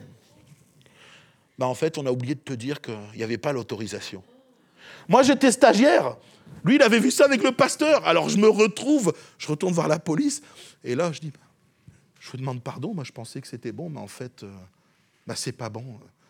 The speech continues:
Policiers, vous savez ce qu'ils ont fait ? Ils nous ont dit, « Bon, faites-le discrètement. Voilà,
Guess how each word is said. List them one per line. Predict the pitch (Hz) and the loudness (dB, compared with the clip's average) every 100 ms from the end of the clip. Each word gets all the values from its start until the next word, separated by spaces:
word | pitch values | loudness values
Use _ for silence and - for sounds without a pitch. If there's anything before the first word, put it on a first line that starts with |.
| _ _ _ _ | _ _ _ _
Policiers, | 208 220 208 226 | -8 -6 -8 -8
vous | 202 | -8
savez | 175 170 | -6 -6
ce | 202 | -8
qu'ils | 190 160 | -8 -8
ont | 160 | -8
fait ? | 185 196 - _ _ _ _ _ _ - _ | -8 -10 -14 _ _ _ _ _ _ -20 _
Ils | 127 | -8
nous | 120 | -6
ont | 131 | -6
dit, « | 107 | -6
Bon, | 110 87 - _ _ _ _ _ _ _ _ _ _ | -8 -10 -16 _ _ _ _ _ _ _ _ _ _
faites-le | - 113 120 | -16 -12 -14
discrètement. | 104 104 - 104 90 80 - _ - _ _ 95 | -12 -16 -16 -18 -18 -20 -20 _ -20 _ _ -14
Voilà, | 85 | -12